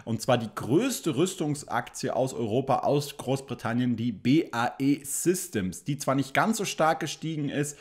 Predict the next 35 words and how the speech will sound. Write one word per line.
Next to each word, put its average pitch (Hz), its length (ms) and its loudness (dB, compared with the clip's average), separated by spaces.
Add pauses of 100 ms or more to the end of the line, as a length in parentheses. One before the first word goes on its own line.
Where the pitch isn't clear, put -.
(280)
aber 127 340 8
auch 135 260 2
einen 113 220 -2
kleinen 110 260 0
Anstieg 110 420 -6
hier 110 100 -6
verzeichnen 160 560 -4
konnte. 143 220 0
Mittlerweile 120 580 2
sind 120 240 0
vor - 220 -4
allem 123 280 2
die 110 100 0
Hensoldt-Aktie 113 800 -2
auch 101 200 -6
wieder 104 180 -4
stark 95 400 -4 (460)
zurückgekommen. 117 680 0
Also 90 160 -8
das, 160 220 2
was 131 100 -4
immer 208 200 0
passiert, 208 460 2
ja, 170 320 2 (300)
die 127 80 -6
ganzen 143 300 0
Investoren 156 580 0
gehen 143 140 0
natürlich 135 320 -4
davon 120 260 -6
aus, 151 240 0
dass 113 180 -6
viele 190 300 -2
von 135 240 -2
diesen 151 380 0